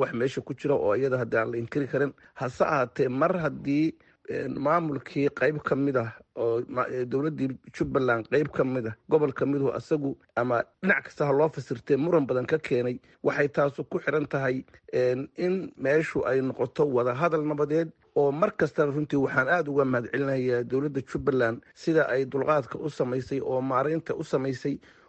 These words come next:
oo ayna media uga hadlin oo ayna u qaylin oo ay raadinayso in bal meesha xal iyo nabad laga, xal iyo nabad laga gaaro. Taa horta aad iyo aad bay Jubbaland ugu mahadsan yihiin. Maxaa yeelay waxa wax diidan oo maaragtay muranka badan keenaya waa ma-,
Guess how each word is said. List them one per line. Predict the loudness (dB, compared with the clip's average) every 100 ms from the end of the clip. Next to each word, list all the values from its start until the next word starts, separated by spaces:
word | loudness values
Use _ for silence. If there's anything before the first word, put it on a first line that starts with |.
| 0
oo | 2
ayna | 2 2 0
media | 2 2 4 2 2
uga | 2 2
hadlin | 0 0 -2
oo | 0 0
ayna | 0 2
u | 0
qaylin | 4 2 2 0
oo | 0
ay | 0 2
raadinayso | 2 2 2 0 -2 -2 -4 -6 -20 -20 0
in | 2 2 2
bal | 2
meesha | 4 2 2 0
xal | 0 0 -2
iyo | 2 2
nabad | 4 2
laga, | 0 -4 -8 -16 -6
xal | -4 -2
iyo | -2 0
nabad | 0 0
laga | -2 -2
gaaro. | 0 0 -2 -6 -18 _ -2
Taa | 0
horta | 0 0 0
aad | 2 2
iyo | 2
aad | 0 0
bay | -8
Jubbaland | -6 -2 0 0
ugu | -2
mahadsan | 0 0 0 -2
yihiin. | -2 -2 -4 -6 -12
Maxaa | -6 0 0
yeelay | 0 -2 -4 -8 _
waxa | -2 0 2 2
wax | 0 -4 -4
diidan | -4 0 0 0
oo | -4 -2
maaragtay | 0 0 0 -2 -4
muranka | 0 0 0 -4
badan | -4 -6
keenaya | -6 -4 -2 -2 -2
waa | 0 0
ma-, | 0 -4